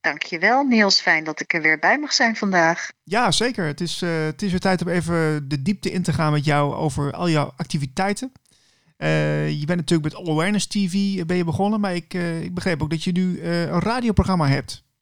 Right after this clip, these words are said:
Speaker 1: Ja, kijk, ik ben natuurlijk vanuit origine, eh, maakte ik altijd radio.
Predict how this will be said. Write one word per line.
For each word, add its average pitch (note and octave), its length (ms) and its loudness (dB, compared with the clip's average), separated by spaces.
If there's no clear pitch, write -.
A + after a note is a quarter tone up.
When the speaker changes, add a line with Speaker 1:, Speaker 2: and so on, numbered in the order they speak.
Speaker 1:
Ja, F#3+ 500 2
kijk, D#3+ 340 -2
ik G3 260 -6
ben F#3+ 160 2
natuurlijk F#3 440 0
vanuit E3 500 0
origine, F3 760 4
eh, D#3+ 480 0
maakte E3+ 380 -2
ik - 80 -8
altijd D#3+ 280 -4
radio. A#3 680 2